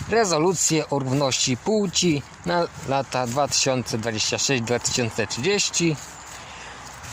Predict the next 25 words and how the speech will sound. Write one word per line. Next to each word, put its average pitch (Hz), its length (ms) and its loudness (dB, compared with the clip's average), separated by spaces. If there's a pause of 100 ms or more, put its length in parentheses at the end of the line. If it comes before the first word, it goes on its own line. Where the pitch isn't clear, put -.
(100)
Ubrane 185 680 4
w 127 120 -2
ładne 135 380 2
słowa, 185 680 4 (240)
ale 233 300 6
w - 40 0
środku 185 840 4 (220)
bomba, 160 600 6
kontrajański. 196 1040 4 (420)
Chcą 254 280 4
wpisać 185 380 2
aborcję 156 440 2
do 143 120 2
karty 147 500 0
praw 143 280 4
podstawowych 139 680 0
U 123 160 4 (240)
E. 98 140 2 (560)
To 220 400 6
tak 180 200 4
samo 165 280 4
prawo, 208 460 6
które 165 260 2
ma 139 180 4
chroni-, 160 380 2